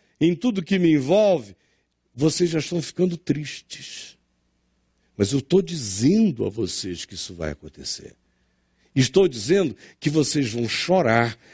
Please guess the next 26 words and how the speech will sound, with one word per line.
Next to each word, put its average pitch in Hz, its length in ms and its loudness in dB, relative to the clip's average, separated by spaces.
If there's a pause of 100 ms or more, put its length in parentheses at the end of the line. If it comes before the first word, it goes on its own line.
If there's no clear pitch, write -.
(100)
vão 127 120 4
se 131 160 0
angustiar, 117 840 0 (600)
vão 151 160 4
pensar 185 420 2
que 190 120 -4
perderam 220 560 2
tudo. 170 540 0 (2250)
Até 143 260 2
que 165 160 -2
eu 147 60 2
vou 131 200 -2
aparecer 147 560 0
de 131 140 -10
novo. 139 300 -10 (2250)
E 113 60 6
vocês 180 1200 2
experimentarão 131 1300 0 (460)
que 165 120 2
no 151 140 2
meio 156 300 2
do 139 140 -6
choro 147 640 0
e 131 40 0
da 135 120 0
lamentação, 135 1040 0